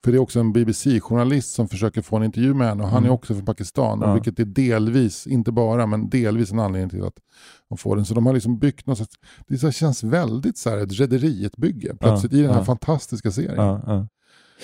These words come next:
Speaker 2: Men
Speaker 1: Eh.
Speaker 2: känner du att det är liksom det, alltså att det drar åt, du, känner du att tidigare, ja, men allting så här satt,
Speaker 1: Ja.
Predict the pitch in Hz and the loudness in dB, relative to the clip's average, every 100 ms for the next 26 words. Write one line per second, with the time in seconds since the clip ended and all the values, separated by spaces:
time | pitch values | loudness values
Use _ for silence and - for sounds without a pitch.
0 | - 117 - 156 147 139 147 131 120 127 | 0 4 6 6 4 4 2 2 2 2
1 | 123 123 131 120 117 120 120 123 123 117 | 0 0 0 2 0 0 0 2 4 2
2 | - - 120 113 117 135 127 123 - 117 | -4 -8 -4 0 0 2 4 2 0 -8
3 | 110 110 - 135 117 143 135 139 156 160 | -10 -10 0 2 4 2 2 0 2 0
4 | - 120 107 - 107 110 104 95 - 117 | 2 0 0 -4 -6 -2 -2 -2 -2 -2
5 | - _ - - - - 123 80 | -2 _ -12 -12 -12 -2 0 0